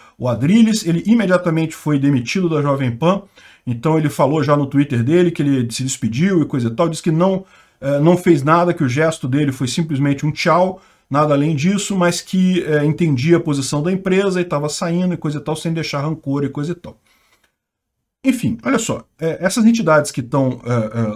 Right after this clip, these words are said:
lutando dessa forma, eu não vou criticar elas. São entidades judaicas, evidentemente os judeus foram uma vítima terrível, é, do caso da, da Alemanha nazista. O Holocausto é algo que realmente é um absurdo completo isso, o que aconteceu ali, é,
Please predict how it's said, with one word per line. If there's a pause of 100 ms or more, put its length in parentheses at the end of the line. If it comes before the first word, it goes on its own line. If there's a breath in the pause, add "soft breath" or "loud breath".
lutando
dessa
forma,
eu
não
vou
criticar
elas.
São
entidades
judaicas,
evidentemente
os
judeus
foram
uma
vítima
terrível, (400 loud breath)
é,
do
caso
da,
da
Alemanha
nazista.
O
Holocausto
é
algo
que
realmente (320 loud breath)
é
um
absurdo
completo
isso,
o
que
aconteceu
ali,
é,